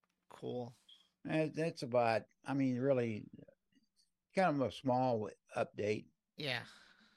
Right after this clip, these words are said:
Speaker 2: You know.
Speaker 1: Well, let's go
Speaker 2: Same
Speaker 1: and
Speaker 2: thing with
Speaker 1: talk.
Speaker 2: Messi,
Speaker 1: Yeah.
Speaker 2: you know, they, FaceTime, they improved FaceTime and stuff.
Speaker 1: Yeah.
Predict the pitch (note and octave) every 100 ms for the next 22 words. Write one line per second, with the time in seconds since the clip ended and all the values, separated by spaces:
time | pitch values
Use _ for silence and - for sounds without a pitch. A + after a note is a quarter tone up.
0 | - _ _ _ - G2+ G2 G2+ - -
1 | D3 D#3+ F3+ - F#3 D3+ C#3 C3 A2+ G2+
2 | - F#2+ _ - A#2 A#2+ A#2 A2+ A2 A2+
3 | A2 A#2 - - _ _ _ _ - _
4 | _ _ - D#3 - B2+ C#3 C3+ C3+ C#3
5 | C3 C#3 G#2 G#2 A2 - G#2 G#2+ G2+ G2
6 | G2 G2+ - _ _ - -